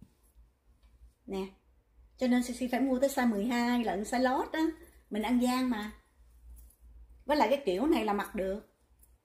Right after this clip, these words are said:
Đây là mình vải xô mỏng lắm. Thiệt là mỏng luôn.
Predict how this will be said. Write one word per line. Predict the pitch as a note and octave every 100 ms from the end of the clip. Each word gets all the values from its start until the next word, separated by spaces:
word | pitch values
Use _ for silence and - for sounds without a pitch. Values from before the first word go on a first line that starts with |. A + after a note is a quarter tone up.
| _ _ _ _ - _ _ -
Đây | A#3
là | A#3+
mình | G3+ F#3+
vải | F3+ F3 E3+ D#3 A#3+ E4 F#4+ G#4 G4 -
xô | C#4 B3 C4 B3+ B3+
mỏng | A#3+ F3 D4+
lắm. | B4 C5 - - - _ _ _ _ _
Thiệt | - G#3+
là | G#3
mỏng | G3 F#3 F4
luôn. | D#4+ D4